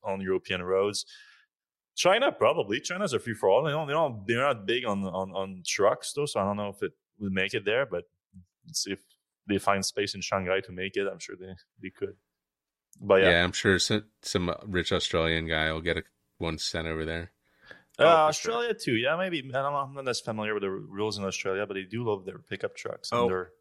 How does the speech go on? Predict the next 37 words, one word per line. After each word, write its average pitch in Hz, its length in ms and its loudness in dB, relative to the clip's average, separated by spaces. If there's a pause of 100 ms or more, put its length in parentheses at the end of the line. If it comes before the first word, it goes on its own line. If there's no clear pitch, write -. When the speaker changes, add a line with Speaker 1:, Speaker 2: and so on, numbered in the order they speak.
(280)
Speaker 3:
but 151 200 10
Speaker 1:
rugged 98 160 6
Speaker 3:
it's, 92 100 0
Speaker 1:
ones. 90 300 -6
Speaker 3:
it's 120 160 -8
right-hand 113 340 0
drive 110 380 2
though. - 240 -8 (580)
Speaker 2:
Oh, 82 80 -2
that's 82 200 0
Speaker 3:
Right? 98 120 -4
Speaker 2:
true. - 20 2
Speaker 1:
Yeah. 92 200 2 (560)
Speaker 3:
So 92 200 -2
they, 101 300 0
they 92 180 -4
might 98 200 0
have 95 180 0
trouble - 320 -4
with 78 120 -8
that. - 260 -10
Speaker 2:
They're 107 100 2
gonna 98 140 8
have 98 160 4
that 90 140 4
arm 95 240 2
extender 80 500 -2
that 80 180 -2 (220)
Tesla 85 320 -4
sells. 78 440 -4 (380)
Speaker 1:
But 139 220 10
it's 123 200 0
steer 170 220 -2
by 139 160 6
wire, 117 480 4
so 120 140 -6
it's 110 140 -10